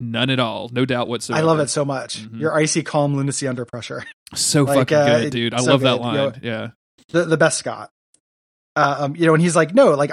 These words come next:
Speaker 2: I am carrying the single most important woman in the galaxy. You're carrying her guru. We've been, you know, through bad times. Uh, you know, if you, if you, you'd like Araka, uh, but we just do what we have to do. We're gonna hit the ground. We're going to, uh,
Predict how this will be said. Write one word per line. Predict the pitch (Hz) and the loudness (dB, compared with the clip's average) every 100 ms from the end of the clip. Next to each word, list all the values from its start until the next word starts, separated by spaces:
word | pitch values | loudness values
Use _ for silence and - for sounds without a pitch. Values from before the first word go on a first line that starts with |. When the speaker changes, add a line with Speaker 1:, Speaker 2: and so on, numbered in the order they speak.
| - | 2
Speaker 2:
I | 147 | 4
am | 180 | 4
carrying | 175 170 170 | 4 4 4
the | 143 | 0
single | 165 160 | 2 2
most | 156 156 | 2 0
important | 151 151 139 | -2 -2 -2
woman | 139 | -2
in | 135 | -4
the | |
galaxy. | 127 120 117 131 | -4 -8 -8 -8
You're | 127 139 | -4 -4
carrying | 139 156 139 131 | 0 0 0 -2
her | 123 | -2
guru. | 139 262 165 139 131 _ _ _ _ - | 0 2 2 0 -2 _ _ _ _ -4
We've | 156 165 | 0 2
been, | 165 156 156 | 4 4 2
you | 139 | 0
know, | 135 | -2
through | - 139 | -2 -6
bad | 127 135 123 | -4 -4 -4
times. | 220 208 147 139 131 - - | -2 0 0 -2 -4 -8 -10
Uh, | 127 123 127 | -10 -8 -8
you | 131 | -8
know, | 123 117 _ | -8 -10 _
if | 165 151 | -4 -2
you, | 160 156 | -2 -2
if | 139 | -4
you, | 170 180 - | -8 -8 -10
you'd | 196 247 | -4 0
like | 214 180 | 2 0
Araka, | 151 127 123 135 - _ _ _ _ _ 147 | -2 -4 -8 -10 -12 _ _ _ _ _ 0
uh, | 143 | 2
but | 143 | 2
we | 170 190 | 2 2
just | 202 - | 0 2
do | 170 | 2
what | 165 143 | 4 0
we | 135 | -4
have | 131 - | -6 -8
to | |
do. | 123 113 | -10 -10
We're | 117 131 | -10 -6
gonna | 139 | -2
hit | 175 | -2
the | 175 | 2
ground. | 151 143 139 | 2 2 0
We're | 139 | -2
going | 139 131 | -2 -4
to, | 135 127 127 131 | -6 -8 -8 -8
uh, | 120 117 117 | -10 -10 -12